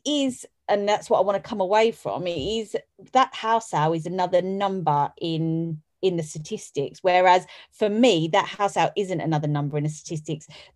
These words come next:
That then people have got a, a name and they're using my phone number. Uh, like, we're, we're phoning each other, and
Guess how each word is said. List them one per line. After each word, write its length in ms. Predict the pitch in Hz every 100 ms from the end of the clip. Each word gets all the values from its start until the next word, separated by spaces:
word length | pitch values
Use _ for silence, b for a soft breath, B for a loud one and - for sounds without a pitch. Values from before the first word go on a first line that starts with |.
| -
That 220 | 208 202
then 240 | - 233 233
people 340 | 226 202 185 180
have 140 | 170
got 240 | 170 160 -
a, 120 | 175 - 185
a 40 |
name 460 | 180 180 165 165 160
and 100 | 160
they're 80 | 160
using 360 | 170 170 170
my 100 | 160
phone 460 | 156 - 170 170 165
number. 400 | 160 165 165 -
Uh, 100 | 131
like, 180 | 135 180
we're, 200 | 185 185
we're 160 | - 190
phoning 380 | 185 180 175 170
each 240 | 160 -
other, 340 | 185 165 165 165
and 220 | 170 160